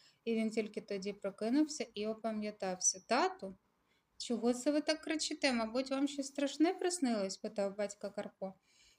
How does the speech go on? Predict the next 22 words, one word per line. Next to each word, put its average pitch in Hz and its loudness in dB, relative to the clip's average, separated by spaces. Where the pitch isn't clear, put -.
Кайдаш 208 0
підвівся, 208 0
сів 208 -4
на 226 2
лаві 240 2
і 220 -6
довго 233 0
протирав 214 -2
очі. 190 -4
Страшний 196 -4
сон 262 2
перелякав 214 -2
його. 190 -6
Він 240 4
устав 226 2
з 214 0
лави, 262 0
почав 226 0
молитись 226 0
Богу 269 2
перед 220 -2
образами. 208 -4